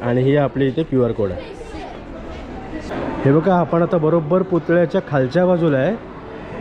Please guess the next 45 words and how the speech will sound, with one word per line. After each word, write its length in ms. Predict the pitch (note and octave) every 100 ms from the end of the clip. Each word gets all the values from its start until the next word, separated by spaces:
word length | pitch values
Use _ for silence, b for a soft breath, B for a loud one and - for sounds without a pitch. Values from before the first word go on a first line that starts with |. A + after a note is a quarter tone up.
| -
आणि 220 | B2+ D3
इथे 200 | C#3 D#3+
सर्व 380 | D3+ D3+ D3 D#3
काही 200 | D3 C#3
ना 100 | C#3+
काही 180 | D3+ D3+
माहिती 340 | C#3+ A#2+ D3+
दिलेली 360 | C#3 C#3 C#3 C3+
आहे, 80 | C3
सगळ्या 380 | C3 A#2 C3+
प्रकारची 500 | C3+ B2+ C#3+ C#3 C3+
या 60 | D3
ठिकाणी 300 | C#3 C3+ C3
माहिती 320 | C3 A#2 G#2+
आहे, 80 | A#2+
आणि 120 | A#2
खूप 320 | C3 F3 G#3+
मस्त 280 | F#3 E3 -
असा 180 | E3 E3+
मेंटेन 380 | D3+ C3+ B2+ C#3
केलेला 280 | B2+ A2+ G#2+
आहे. 300 | F2+ - D3
Statue 260 | C#3+ E3
of 140 | D3+ D3+
Unity-चा 340 | D#3+ D#3+ D#3+
जो 160 | D3+ D#3+
चेहरा 340 | - C#3+ D#3+
आहे 140 | E3+
तो 140 | D#3 D#3
या 160 | D3
ठिकाणी 340 | D3 D3+ C#3+ D3+
त्याची 220 | D3 D#3
प्रतिकृती 580 | C#3+ C#3 D3+ D3 C#3+ D3
लावलेली 320 | C3+ C#3 D3
आहे, 100 | C3
कारण 120 | C3+
वरचा 360 | C#3 C3 A#2+ D#3
चेहरा 240 | D3+ D3+
तो 100 | D3
खूप 220 | D3+ F3
मोठा 240 | E3+ D#3 E3+
आहे 100 | D3
आणि 120 | D3
त्याच्यामुळे 380 | C#3+ D#3 D#3 D3+
तो 220 | D#3 G#3